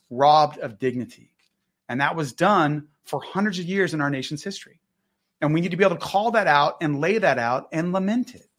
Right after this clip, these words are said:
We need to be able to lament what was done to the Native Americans in our country. We need to be able to lament all the injustice. And this is, this is not about,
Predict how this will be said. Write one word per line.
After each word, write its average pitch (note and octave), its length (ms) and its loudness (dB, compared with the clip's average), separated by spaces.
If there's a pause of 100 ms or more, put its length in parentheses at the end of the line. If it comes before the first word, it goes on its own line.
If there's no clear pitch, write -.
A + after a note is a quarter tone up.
(380)
We D#3 120 2
need E3+ 100 0
to E3+ 60 -4
be E3+ 80 4
able G3 160 6
to G3+ 60 2
lament G3 380 4
what F3 120 -2
was E3 160 -2
done E3 220 2
to E3 40 -6
the E3+ 80 -4
Native E3 240 0
Americans E3 480 -2
in B2+ 80 -6
our A2 80 -4
country. A2 400 -18 (760)
We D3 100 -2
need D#3+ 100 0
to D#3+ 60 -6
be F3 80 6
able F3 100 6
to F3+ 120 2
lament F3+ 500 4 (120)
all F#3 320 10
the G#3 160 2
injustice. F3+ 560 2
And E3 80 0
this D#3 100 -4
is, G3 180 -4
this E3+ 200 -4
is D3+ 80 -10
not F#3+ 160 4
about, G3+ 360 4